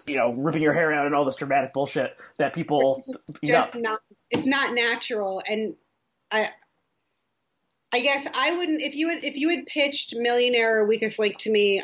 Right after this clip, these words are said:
Speaker 2: I would have said, "That'll never work," because the kind of people who wanna watch trivia wanna watch somebody know trivia the way trivia people know trivia, which is off the cuff. Um, but I would have been wrong about that because apparently people love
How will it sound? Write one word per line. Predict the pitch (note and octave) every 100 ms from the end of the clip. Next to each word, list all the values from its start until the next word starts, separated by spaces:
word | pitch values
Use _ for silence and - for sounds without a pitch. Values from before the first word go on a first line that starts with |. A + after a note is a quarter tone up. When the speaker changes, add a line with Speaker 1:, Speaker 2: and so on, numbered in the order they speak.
| G#3+
Speaker 2:
I | A3
would | G#3+
have | G#3+
said, | - G#3+ G#3 G3
"That'll | A3+ A3+ A3
never | G#3+ G#3 G3
work," | G#3+ G#3 -
because | G#3 G3+
the | G#3+
kind | - A#3
of | A#3
people | A#3+ G#3
who | G#3+
wanna | G3+ G3
watch | G3 F3+ - -
trivia | C4 B3 A3 F#3+
wanna | F#3 G3 G3+
watch | F#3+ G3 -
somebody | G#3 G3 G#3 G3 F3 - - -
know | G#3 G3+ G#3
trivia | - G#3+ G#3 G3
the | G3
way | G3 G3 F#3+ G3
trivia | - G#3+ G#3 G3
people | G3+ F#3 F3+
know | F3
trivia, | E3 C#4 G3+ E3 D#3+ D#3+
which | F3 -
is | F3 E3 E3 D#3+ - _ _ _ _ _ _
off | G3+ G3 F3
the |
cuff. | - G#3 D3+ D#3 - _ _ _ -
Um, | F#3+ F3+ F3+ E3+ E3+ _ F#3
but | E3 G3 F#3 -
I | A3 G#3
would | G#3
have | F#3+
been | G3
wrong | F3+ F3+
about | F3 F3 F3
that | F#3 F#3
because | A3+ F#3
apparently | G#3 G#3 A3
people | B3+ C4+ A#3+
love | B3+ F4+ C4